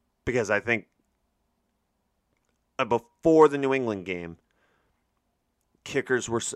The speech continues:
an absurd number. It was like twenty-six of twenty-eight.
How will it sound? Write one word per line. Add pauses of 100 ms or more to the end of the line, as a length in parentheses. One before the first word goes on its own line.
(120)
an
absurd
number.
It
was
like (220)
twenty-six
of
twenty-eight.